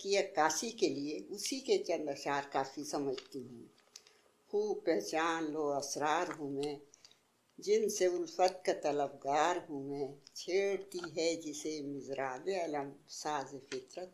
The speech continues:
का वही तार हूँ मैं। ऐब जो हाफिज़ व ख़य्याम में था, हाँ, उसका भी गुनहगार हूँ मैं। कुफ्र व इल्हाद से नफ़रत है मुझे और मजहब से भी बेजार हूँ मैं। हूर और उलमा का यहाँ जिक्र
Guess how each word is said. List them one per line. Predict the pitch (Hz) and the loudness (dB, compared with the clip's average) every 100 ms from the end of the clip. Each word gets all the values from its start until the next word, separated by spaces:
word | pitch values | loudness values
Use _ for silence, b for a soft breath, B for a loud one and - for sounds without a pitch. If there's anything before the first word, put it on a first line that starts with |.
| - | -14
का | 160 | -12
वही | 139 139 170 156 | -10 -10 -10 -10
तार | - 120 135 165 156 | -8 -4 -2 -4 -6
हूँ | - 127 123 | -8 -8 -8
मैं। | 127 - B B B B B B _ _ - | -10 -14 B B B B B B _ _ 12
ऐब | 226 262 254 180 | 12 12 12 10
जो | 233 247 | 8 8
हाफिज़ | 269 220 226 - 214 214 | 8 8 6 4 -2 0
व | 214 | 0
ख़य्याम | 214 196 185 170 180 196 196 | 2 4 4 6 8 8 8
में | 175 165 | 4 2
था, | - 156 151 143 - - | 0 0 2 0 -4 -20
हाँ, | - 160 156 147 | -8 -4 -2 -2
उसका | 135 - - 220 | -4 -6 2 2
भी | 208 165 | 2 -2
गुनहगार | 151 147 160 156 151 143 165 185 185 | -2 -6 -6 -6 -6 0 0 0 -2
हूँ | 151 | -2
मैं। | 147 143 131 - B B B - | -2 -4 -6 -12 B B B -2
कुफ्र | 196 214 - | -2 -2 -2
व | 180 | 0
इल्हाद | 160 156 - 170 185 | 0 0 2 4 4
से | - 170 | 2 -2
नफ़रत | 147 143 - - 214 - | -2 -4 -4 0 0 0
है | 160 151 | -4 -4
मुझे | 143 - 175 165 - b b b - | -8 -4 -2 -2 -4 b b b -4
और | 208 208 | -2 2
मजहब | 180 180 196 - | 0 0 -4 -2
से | 185 | -2
भी | 160 185 | 0 -2
बेजार | - 170 156 156 139 156 190 143 | 0 -2 0 0 2 0 -2 -8
हूँ | 131 | -8
मैं। | 143 - - b b b b - | -6 -6 -8 b b b b -10
हूर | 226 254 254 | -6 -4 4
और | 208 185 185 | 4 6 4
उलमा | 208 220 233 | 2 2 2
का | - | 4
यहाँ | 180 180 208 208 147 | 4 6 6 4 4
जिक्र | 180 220 - | 4 2 0